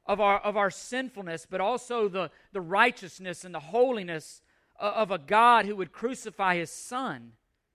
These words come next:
that whosoever would call upon him could be saved. The, the reality is that sinners, sinners can't decide to be reconciled to God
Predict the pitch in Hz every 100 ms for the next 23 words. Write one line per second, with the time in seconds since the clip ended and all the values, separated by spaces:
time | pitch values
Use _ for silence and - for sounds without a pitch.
0 | _ _ _ _ _ - 175 220 269 -
1 | 262 269 247 226 - 220 247 254 208 190
2 | 185 175 185 185 180 - - - 214 180
3 | 185 - 254 254 143 123 _ _ _ _
4 | _ _ _ _ _ _ _ _ _ _
5 | _ _ _ _ _ _ _ _ 220 233
6 | 233 226 262 285 262 226 202 214 - -
7 | - - 294 320 254 - - 285 320 262
8 | - 269 262 220 - 240 240 247 233 220
9 | 214 202 233 233 208 - 214 202 - 170
10 | 208 214 175 165